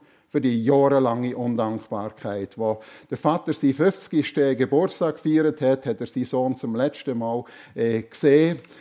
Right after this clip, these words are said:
Äh, der Sohn ist nachher, äh, hat irgendwo die Beziehung abgebrochen. Es waren schwierige Fra-, Familienverhältnisse gewesen.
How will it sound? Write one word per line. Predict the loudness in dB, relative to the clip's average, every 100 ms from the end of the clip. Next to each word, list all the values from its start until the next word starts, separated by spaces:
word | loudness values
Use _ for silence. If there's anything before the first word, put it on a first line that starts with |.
| -20 -8
Äh, | -2 -2
der | -4
Sohn | -4 -4 -2
ist | -4 -4
nachher, | -4 -4 -4
äh, | -4 -2 -4 -6 -8 -4 -4 -6 -10
hat | -4
irgendwo | -4 -2 -4 2 2 2
die | 0 -8
Beziehung | -4 -2 0 0
abgebrochen. | -4 -6 -2 -2 -2 -4
Es | -6 -8
waren |
schwierige | -6 2 2 2 -2
Fra-, | -4 -4 -4
Familienverhältnisse | -4 -2 0 0 -2 -2 -2 -2 -4 -8 -8 -10
gewesen. | -4 -4 -4